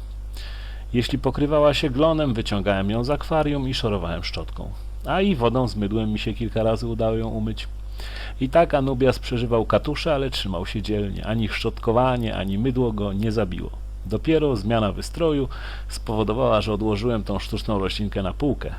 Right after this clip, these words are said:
i ku memu zdziwieniu po kilku tygodniach stwierdziłem, że sztuczna roślinka uschła. Tak, wstydzę się teraz tego.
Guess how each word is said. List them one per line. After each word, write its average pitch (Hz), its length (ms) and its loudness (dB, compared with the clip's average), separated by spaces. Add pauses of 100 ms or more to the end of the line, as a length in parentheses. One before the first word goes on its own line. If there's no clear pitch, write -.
(120)
i 120 140 0
ku 98 160 -2
memu 95 240 -2
zdziwieniu 147 460 0
po - 140 -2
kilku 104 300 -2
tygodniach 104 460 0
stwierdziłem, 123 500 -2
że 101 120 0
sztuczna 98 380 -4
roślinka 87 500 -4 (640)
uschła. - 440 -6 (720)
Tak, - 340 -2 (300)
wstydzę 85 420 -8
się - 140 -6
teraz - 280 -6
tego. - 220 -8